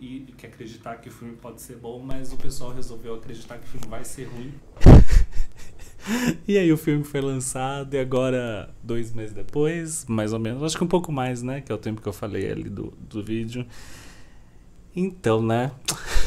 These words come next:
<laughs> Envelheceu como leite? Não, não sei se envelheceu como leite. Por quê?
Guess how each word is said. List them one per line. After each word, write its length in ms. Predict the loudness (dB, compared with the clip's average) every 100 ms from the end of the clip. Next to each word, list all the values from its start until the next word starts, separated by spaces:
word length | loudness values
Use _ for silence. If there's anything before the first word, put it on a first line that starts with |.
| 4 -2 -2
<laughs> 1800 | -2 -4 -4 -2 -2 -8 -20 -20 -20 -12 -6 -4 -4 -8 -10 -12 -8
Envelheceu 1000 | -4 -2 -2 0 2 2 2 0 0 0
como 760 | 0 0 0 0 -2 -4 -4 -4
leite? 760 | 0 0 0 -4 -10 -14 -16 -20 -20 -18 -14 -14 -14 -18 -16 -8
Não, 320 | -4 -2 -4
não 100 | -6
sei 260 | -4 -4 -4
se 140 | -6
envelheceu 380 | -6 -6 -6 -10
como 320 | -8 -6 -4
leite. 280 | -4 -6 -10
Por 220 | -6 -6
quê? 460 | -8 -8 -8 -8